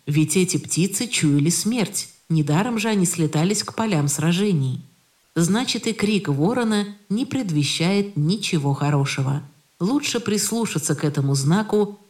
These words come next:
и не начинать важного дела или не отправляться в путь. Такие приметы считались знаками богов. Люди старались их находить и запоминать, даже в том случае, если никакой связи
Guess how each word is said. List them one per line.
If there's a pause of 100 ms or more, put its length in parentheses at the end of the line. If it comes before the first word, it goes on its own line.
и
не
начинать
важного
дела (260)
или
не
отправляться
в
путь. (1080)
Такие
приметы
считались
знаками
богов. (300)
Люди
старались
их
находить
и
запоминать, (240)
даже
в
том
случае,
если
никакой
связи